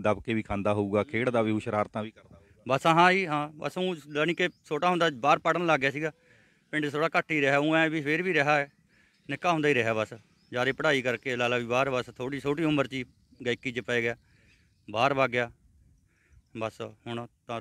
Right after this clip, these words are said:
Speaker 2: ਬਸ ਇਹ ਦੁਆ ਤਾਂ ਨਾ ਇਹੋ ਜਿਹਾ ਜੰਮਣਾ ਕੋਈ, ਨਾ ਆਉਣਾ ਹੈ, ਨਾ ਮੂਸੇ ਦਾ ਨਾਂ ਚਮਕਾਉਣਾ ਹੈ।
Speaker 1: ਵੀਰ ਨਾਲ ਗੱਲਬਾਤ ਕਰਦੇ ਹਾਂ ਕਿ ਜਿਵੇਂ ਦੱਸ ਰਹੇ ਨੇ ਬਜ਼ੁਰਗ ਜਿਹੜੇ ਉਹਨਾਂ ਦੇ ਬਾਬਾ ਜੀ ਨੂੰ ਵੀ ਜਾਣਦੇ ਨੇ, ਉਹਨਾਂ ਦੇ ਬਾਪ ਨੂੰ ਵੀ ਜਾਣਦੇ ਨੇ,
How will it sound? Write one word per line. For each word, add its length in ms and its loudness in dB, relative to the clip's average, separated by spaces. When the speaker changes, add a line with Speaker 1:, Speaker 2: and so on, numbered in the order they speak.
Speaker 2:
ਬਸ 200 -8
ਇਹ 80 -10
ਦੁਆ 240 -4
ਤਾਂ 160 -12
ਨਾ 160 2
ਇਹੋ 80 4
ਜਿਹਾ 100 4
ਜੰਮਣਾ 380 2
ਕੋਈ, 160 -2
ਨਾ 120 2
ਆਉਣਾ 260 2
ਹੈ, 140 2
ਨਾ 300 0
ਮੂਸੇ 240 -8
ਦਾ 80 0
ਨਾਂ 160 -2
ਚਮਕਾਉਣਾ 380 -12
ਹੈ। 60 -20
Speaker 1:
ਵੀਰ 240 4
ਨਾਲ 400 6
ਗੱਲਬਾਤ 340 -2
ਕਰਦੇ 320 -2
ਹਾਂ 140 -2
ਕਿ 320 -4
ਜਿਵੇਂ 480 -2
ਦੱਸ 240 -2
ਰਹੇ 140 2
ਨੇ 120 0
ਬਜ਼ੁਰਗ 560 0
ਜਿਹੜੇ 160 0
ਉਹਨਾਂ 140 -2
ਦੇ 80 0
ਬਾਬਾ 320 -2
ਜੀ 40 -2
ਨੂੰ 80 -6
ਵੀ 100 -6
ਜਾਣਦੇ 380 -6
ਨੇ, 80 -8
ਉਹਨਾਂ 120 -6
ਦੇ 60 -4
ਬਾਪ 300 -4
ਨੂੰ 120 -6
ਵੀ 100 -8
ਜਾਣਦੇ 340 -8
ਨੇ, 180 -10